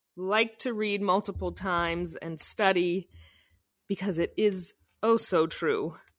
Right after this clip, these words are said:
And I have been guilty of part of it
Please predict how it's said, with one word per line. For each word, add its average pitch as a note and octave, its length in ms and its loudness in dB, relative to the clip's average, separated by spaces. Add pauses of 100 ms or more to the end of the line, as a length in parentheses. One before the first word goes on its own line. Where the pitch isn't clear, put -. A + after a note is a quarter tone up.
(540)
And E3 200 -4
I E3 160 4
have F3 180 6
been E3+ 380 0 (1000)
guilty B3 600 2
of F#3+ 280 0
part C4 260 6
of B3+ 120 4
it B3+ 340 2